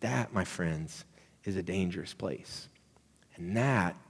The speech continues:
is what creates a culture like the one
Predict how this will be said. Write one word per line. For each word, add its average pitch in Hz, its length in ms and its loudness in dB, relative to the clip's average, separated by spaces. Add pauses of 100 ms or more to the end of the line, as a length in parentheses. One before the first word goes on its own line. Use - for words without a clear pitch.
(340)
is 92 160 -2
what 98 160 4
creates 101 760 4
a - 60 -12
culture 85 640 0 (260)
like 92 140 -4
the 90 100 -6
one 90 360 6